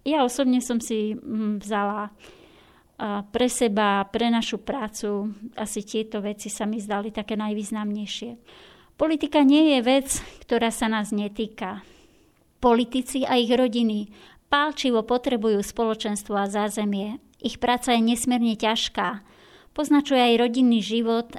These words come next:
a preto oni a ich rodiny potrebujú oporu. Musíme byť aktívnejší v snahách ovplyvňovať politiku, aby sme zachovali a vedeli presadiť naše hodnoty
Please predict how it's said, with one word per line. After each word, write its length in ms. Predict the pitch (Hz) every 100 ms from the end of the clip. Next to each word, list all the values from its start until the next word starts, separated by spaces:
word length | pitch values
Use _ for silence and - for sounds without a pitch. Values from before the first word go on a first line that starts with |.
| -
a 80 | 202
preto 320 | 226 226 214 -
oni 400 | 262 277 240 208
a 140 | 214
ich 180 | 220 214
rodiny 480 | 220 240 254 214 196
potrebujú 560 | 214 220 226 208 202 -
oporu. 560 | 214 208 214 233 202 - - _ _ _ _ _
Musíme 400 | 269 311 339 320
byť 160 | 302 277
aktívnejší 800 | 294 285 311 277 277 269 - 226
v 80 | - 208
snahách 480 | 220 220 240 233
ovplyvňovať 960 | 233 247 - 277 262 233 214 196 190 -
politiku, 640 | 214 208 208 185 - 202 190 - _ _ _ _
aby 240 | 208 208
sme 240 | 214 220 196
zachovali 720 | 202 220 - 262 226 202 196
a 160 | - 214
vedeli 400 | 269 302 226 208
presadiť 480 | 220 226 247 214
naše 320 | 214 214 214 208
hodnoty 640 | 214 233 226 208 196